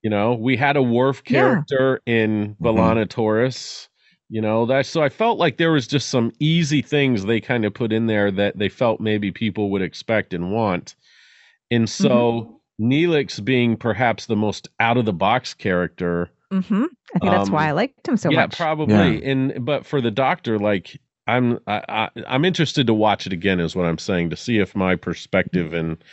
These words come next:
Speaker 3: Yeah.
Speaker 1: changes on all the characters.
Speaker 3: And,
Speaker 2: Mm-hmm.
Speaker 3: and to be honest, you know, as I've said in the past, by the time Voyager was showing up, I was ha-, I was going through Star Trek burnout. I just had, had so
Speaker 1: Mm-hmm.
Speaker 2: Mm.
Speaker 3: much of it, one series after the next, y-, rather than,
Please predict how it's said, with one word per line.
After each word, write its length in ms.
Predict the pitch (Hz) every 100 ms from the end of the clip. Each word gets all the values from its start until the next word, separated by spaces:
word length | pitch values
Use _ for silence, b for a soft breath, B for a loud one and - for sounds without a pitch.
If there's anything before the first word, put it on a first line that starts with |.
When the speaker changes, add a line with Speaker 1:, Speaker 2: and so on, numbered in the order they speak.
| B B
Speaker 3:
Yeah. 180 | 78 B -
Speaker 1:
changes 480 | - 120 107 92 87
on 140 | 87
all 100 | 82
the 80 | 78
characters. 720 | - 71 78 - 76 - - _ _ _ _ _
Speaker 3:
And, 200 | 120 113
Speaker 2:
Mm-hmm. 120 | 165
Speaker 3:
and 120 | 117 104
to 100 | 123
be 140 | 127
honest, 520 | 113 107 95 95 - -
you 160 | 120
know, 140 | 95 90
as 240 | 95 101
I've 240 | 101 92 -
said 320 | - 101 85
in 60 | 92
the 80 |
past, 480 | 90 110 92 85 -
by 160 | 104 104
the 80 | 107
time 340 | - 151 139
Voyager 460 | 113 110 113 98 90
was 140 | 85
showing 400 | - 95 82 85
up, 200 | 87 80 _ b b b b
I 180 | 104 123
was 200 | 107 95
ha-, 100 | 95
I 140 | 107
was 140 | 104 87
going 240 | 98 90
through 160 | - 80
Star 240 | - 85
Trek 220 | - 82 -
burnout. 420 | 85 78 71 62 _ _
I 140 | 85
just 300 | 80 90 82
had, 300 | - 80 76 69 _ -
had 240 | 90 95
so 220 | 92 101
Speaker 1:
Mm-hmm. 80 | 90
Speaker 2:
Mm. 40 |
Speaker 3:
much 220 | 90 95 -
of 140 | 82
it, 200 | 82 80 B B B _ _
one 320 | 92 98 110
series 360 | 104 104 90 85
after 280 | 85 82 87
the 80 | 90
next, 340 | 107 104 -
y-, 140 | 120 117
rather 340 | 131 139 131 123
than, 260 | 117 110